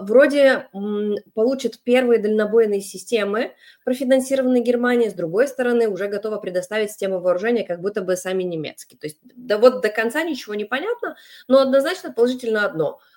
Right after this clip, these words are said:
Будут ракеты, которые могут, чёрт возьми, наконец-то далеко и вглубь долетать,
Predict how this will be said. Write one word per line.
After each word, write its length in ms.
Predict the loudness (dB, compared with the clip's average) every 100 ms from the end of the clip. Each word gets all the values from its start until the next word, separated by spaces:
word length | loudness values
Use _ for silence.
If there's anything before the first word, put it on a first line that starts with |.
| -6
Будут 340 | 0 0 2
ракеты, 460 | 0 0 0 -4 -4
которые 420 | -8 -4 -2 0
могут, 320 | 0 -2 -4
чёрт 320 | -6 -6 -4 0
возьми, 260 | 0 0
наконец-то 440 | -4 0 -2 -2 -4
далеко 580 | 0 2 2 -2 0
и 80 | 0
вглубь 360 | -4 -6 -6 -2
долетать, 460 | -2 -2 -2 -4